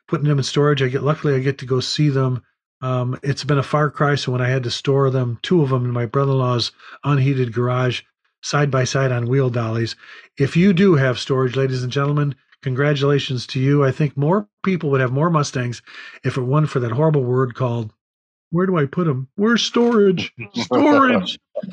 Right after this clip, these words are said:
Speaker 1: So, Mike, one of these days we're gonna come up with an idea for all Mustang clubs to have, uh, to offer storage as part of their, <laughs> uh, their membership. I think, um, if not, uh, just make sure you take good care of your car. We wanna see it again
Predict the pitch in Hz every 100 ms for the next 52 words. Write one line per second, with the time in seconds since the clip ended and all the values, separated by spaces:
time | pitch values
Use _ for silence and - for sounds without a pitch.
0 | - - - 170 226 262 180 185 262 254
1 | 175 202 208 254 202 190 175 196 196 170
2 | 190 170 143 170 240 285 - 135 147 151
3 | 160 156 147 - 151 196 208 - _ _
4 | - _ - 139 127 139 139 127 131 123
5 | 120 135 151 135 120 - 147 165 220 190
6 | - 123 127 - - 143 143 131 127 -
7 | 160 - - - _ - 143 143 135 143
8 | 156 160 190 185 139 - 151 135 147 139
9 | 127 117 - - _ _ _ _ _ _
10 | _ 160 165 160 156 180 214 - - 156
11 | 156 151 143 127 117 160 160 170 165 170
12 | 143 139 113 143 131 139 123 113 - 117
13 | 123 123 107 - 127 113 - 117 120 101
14 | 98